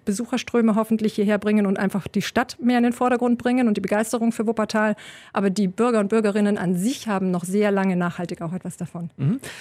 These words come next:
Speaker 2: Ihr werdet euch wahrscheinlich mit Wuppertal aktiv weiter dafür einsetzen. Heute wird erstmal gefeiert, dreißig Jahre im Fernmeldeamt, äh, im Alten an der Briller Straße. Ganz kurz, was passiert da heute Abend?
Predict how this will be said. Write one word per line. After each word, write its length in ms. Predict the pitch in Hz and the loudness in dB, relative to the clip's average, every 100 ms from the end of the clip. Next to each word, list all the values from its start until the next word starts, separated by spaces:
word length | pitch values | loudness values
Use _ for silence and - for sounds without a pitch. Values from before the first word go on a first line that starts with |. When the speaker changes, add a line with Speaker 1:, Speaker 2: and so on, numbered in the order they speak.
| - | -6
Speaker 2:
Ihr 160 | 165 151 | -2 0
werdet 220 | 160 170 | -2 -2
euch 160 | 143 135 | -4 -4
wahrscheinlich 420 | 135 151 147 143 | -2 -2 -4 -4
mit 240 | 147 143 | -4 -2
Wuppertal 380 | 139 147 151 135 | -2 -2 0 0
aktiv 340 | 120 - 139 135 | -2 -2 -4 -2
weiter 360 | 120 147 165 | -4 -2 -2
dafür 260 | 135 123 156 | -2 -2 -4
einsetzen. 560 | 131 165 185 - 294 294 - | -4 -4 -6 -6 -10 -12 -6
Heute 240 | 165 214 180 | -4 -2 -4
wird 140 | 165 | -6
erstmal 240 | 139 123 | -6 -4
gefeiert, 540 | 107 - 117 123 240 - | -4 -6 -4 -4 -4 -6
dreißig 460 | 180 127 160 151 123 | -4 -2 -2 -2 -2
Jahre 400 | 135 113 156 233 | -2 -2 -2 -2
im 260 | - 190 | 0 -2
Fernmeldeamt, 880 | 226 226 165 202 190 196 185 220 - | 0 -2 0 0 0 0 -2 -4 -2
äh, 180 | 160 151 | -2 0
im 100 | 160 | -2
Alten 360 | 147 175 196 | -2 -2 -2
an 80 | 147 | -2
der 80 | 151 | -2
Briller 260 | 147 156 151 | 0 0 -2
Straße. 400 | - 139 185 180 | -2 -4 -4 -4
Ganz 200 | 160 - | -2 -2
kurz, 200 | 170 - | -2 -2
was 80 | 147 | -2
passiert 400 | 139 - 139 226 | -2 -2 -2 -2
da 120 | 202 | -2
heute 240 | 208 208 | -2 -2
Abend? 320 | 202 208 233 | -4 -6 -8